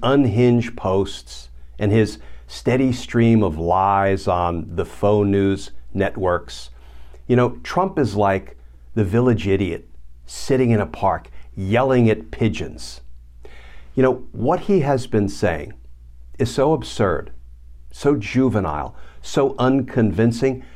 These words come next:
that all it does is highlight his desperation. Let's look at one of Trump's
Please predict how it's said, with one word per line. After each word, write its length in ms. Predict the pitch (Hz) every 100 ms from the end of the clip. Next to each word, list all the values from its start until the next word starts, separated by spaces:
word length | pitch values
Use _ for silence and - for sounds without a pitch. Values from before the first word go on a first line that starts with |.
| -
that 120 | 127
all 300 | 131 143 190
it 160 | 196 -
does 560 | 147 127 151 151 - - - - -
is 440 | 127 117 113 - - - - - -
highlight 540 | - 139 156 139 127 120
his 280 | 123 104
desperation. 960 | - 104 104 - 92 90 87 - - - - - - - - - - - - - - - - -
Let's 200 | 113 -
look 200 | 175 160
at 100 | 120 101 -
one 240 | 98 113
of 160 | 120 120
Trump's 540 | - 101 87 - -